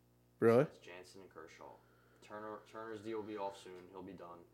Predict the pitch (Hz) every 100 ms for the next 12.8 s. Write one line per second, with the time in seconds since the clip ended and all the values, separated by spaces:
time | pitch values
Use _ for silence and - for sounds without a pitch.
0 | - - - 110 113 117 104 117 123 110
1 | 104 101 - 104 107 - - - - -
2 | - - - - 98 80 73 - 76 78
3 | 90 - - 92 - - 90 85 - 113
4 | 135 190 - - - - - - 95 82
5 | 82 82 80 80 - - 120 127 135 113
6 | 113 110 120 107 92 - 113 113 117 110
7 | 107 - - - - 113 107 104 98 95
8 | 85 104 92 92 85 82 82 80 87 110
9 | 113 98 98 95 90 90 80 - - -
10 | 85 80 80 78 80 80 117 117 101 80
11 | - - - - - - 117 113 117 117
12 | 123 117 107 101 101 101 101